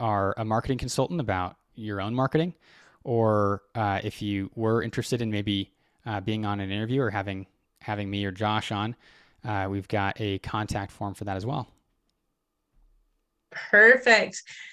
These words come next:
Speaker 2: So everybody, if you're interested in connecting with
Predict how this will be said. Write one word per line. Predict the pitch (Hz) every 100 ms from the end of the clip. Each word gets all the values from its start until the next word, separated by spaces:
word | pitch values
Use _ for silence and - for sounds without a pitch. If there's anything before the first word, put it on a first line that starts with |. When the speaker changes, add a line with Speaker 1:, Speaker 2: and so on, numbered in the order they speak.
| -
Speaker 2:
So | - 285
everybody, | 294 294 294 294 294 285
if | 277
you're | 240
interested | 254 240 - - 302
in | 262 247
connecting | 247 226 226 233 220
with | 196